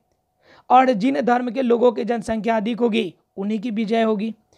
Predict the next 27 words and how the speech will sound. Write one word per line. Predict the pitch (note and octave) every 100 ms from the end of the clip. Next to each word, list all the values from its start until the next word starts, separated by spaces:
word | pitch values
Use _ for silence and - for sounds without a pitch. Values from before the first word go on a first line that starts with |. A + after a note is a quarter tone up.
| _ - -
तो | C4 C4 C4+
इस | D#4 E4+
प्रकार | - C4 A#3 A#3 A#3
के | - C#4
राजनीति | B3 A3 G3 G#3+ G#3 C4
को | A3
हम | B3+
लोग | B3
क्या | A#3+ C4
कहते | C4 A3 C4+
हैं? | A#3 D3+ _ _ -
सांप्रदायिक | - B3+ A#3 A#3 G#3 G#3 A3 A3+
राजनीति | A3+ G#3+ F#3 F#3+ A3+
कहते | F#3+ G3+ F3+
हैं। | G#3 A3 B3 _ _
और | A3
हमारे | G#3+ G#3 G#3 G#3
क्षेत्र | - A#3+ G#3 C4
में | B3 B3+ - _
सांप्रदायिक | - A3+ G#3+ G#3 G3 G#3+ A#3+
राजनीति | A3 G#3+ G3 G3+ A3+ A#3+ A3+ _ _
एक | A3+ A#3+ A#3
बड़ा | E3+ G3+ G#3
मुद्दा | G3 E3 D#3+ E3
है, | D3 - _ _ _ -
ठीक | A3
है। | A#3+ G3 -